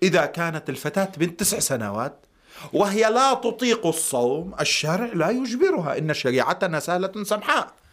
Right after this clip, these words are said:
لكن ليس بمعنى أن لا تطيق يعني يصعب عليها أن تجوع، لا، إذا كانت واقعًا لا تطيق الصوم لضعف في بنيتها، حتى لو صارت بنت خمستاش سنة، حتى لو كان الرجل ابن عشرين سنة، أيضًا لا يجب عليه الصوم،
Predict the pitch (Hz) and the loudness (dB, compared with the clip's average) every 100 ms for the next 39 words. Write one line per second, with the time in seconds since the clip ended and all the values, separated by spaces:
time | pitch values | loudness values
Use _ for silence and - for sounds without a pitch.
0 | - - - - 117 - 170 165 208 269 | -20 -20 -20 -6 -4 0 0 4 4 4
1 | 247 247 196 190 214 180 120 113 _ _ | 2 2 4 4 4 2 -4 -8 _ _
2 | - - 151 151 147 147 147 202 240 - | -8 0 2 4 2 2 -4 -4 -2 2
3 | 196 190 208 226 226 120 104 240 - 196 | 2 2 -4 -10 -10 -6 0 0 0 0
4 | 185 214 208 185 185 190 339 196 - 160 | 0 2 2 2 2 4 4 4 0 -2
5 | 226 170 - - 160 160 160 240 240 240 | 0 0 -4 -4 0 0 2 0 2 4
6 | 285 - 147 143 131 131 123 123 - - | 4 2 -2 -2 -4 -4 -8 -8 -6 -4
7 | - 104 123 151 143 180 220 175 139 123 | -2 0 0 -2 0 4 4 4 -2 -4
8 | 131 123 120 120 120 120 110 180 - _ | -4 0 2 2 0 0 2 0 -2 _
9 | - - - - - - 220 208 208 220 | -20 -20 -20 -14 -6 -2 2 2 2 0
10 | 202 185 196 - 185 - 190 180 - 131 | 0 -2 -4 -4 -2 0 0 0 -2 -2
11 | 117 - 180 185 180 208 185 180 226 185 | -2 -2 0 2 2 2 2 2 4 2
12 | 151 185 196 190 202 226 208 143 113 123 | 2 2 0 0 2 2 2 0 -2 -2
13 | 277 285 339 320 240 220 233 220 - 214 | 0 0 -2 -4 -6 -6 -6 -6 -2 0
14 | 202 | 0